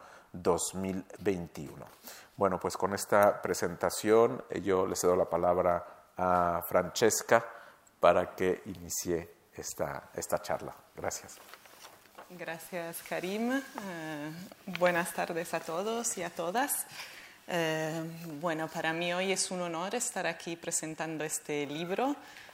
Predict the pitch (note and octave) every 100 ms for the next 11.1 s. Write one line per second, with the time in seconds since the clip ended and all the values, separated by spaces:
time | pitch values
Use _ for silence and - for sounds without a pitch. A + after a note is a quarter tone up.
0 | - - D3+ C#3+ C#3+ C#3 C3+ C3+ C3 C#3
1 | - D#3 D3+ - C#3 C3 C3+ C#3+ C3 B2+
2 | C#3+ D3 E3 D3 - D3+ - D#3 D3 C#3
3 | C#3+ - - D#3 D#3 D3+ - D3+ - D3
4 | C#3+ D3+ C#3 C#3+ D3 C#3 C#3 - C3+ -
5 | C#3 D3 D3+ C#3 C#3+ - C#3+ D3 - C3
6 | - - D3+ C#3 - C#3 - - - F3+
7 | D#3+ D#3+ D3 - C3 D3 D3 C#3 - C#3+
8 | C#3+ E3 A3 - - - - - - D#3
9 | C#3 C#3+ D3 C#3 D3 E3 D3+ - D3 C#3
10 | D3 - D3 C#3 D3+ D#3 A3 - A3 F3+